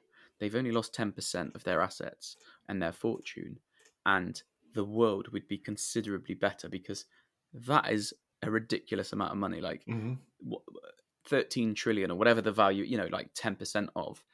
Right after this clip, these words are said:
Speaker 1: is such an astronomical number that you'd struggle to spend it, but putting it into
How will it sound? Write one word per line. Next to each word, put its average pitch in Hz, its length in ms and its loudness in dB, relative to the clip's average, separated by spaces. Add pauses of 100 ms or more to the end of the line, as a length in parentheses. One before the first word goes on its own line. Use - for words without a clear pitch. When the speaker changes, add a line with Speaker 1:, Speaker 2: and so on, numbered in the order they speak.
(260)
Speaker 1:
is - 140 -8
such - 280 -2
an 113 60 -2
astronomical 110 520 -2
number 104 320 2
that 92 180 2 (640)
you'd 131 160 -4
struggle 113 320 4
to - 100 -8
spend 104 360 2
it, 73 260 -2
but - 200 6
putting 120 300 2
it - 120 -8
into 113 600 2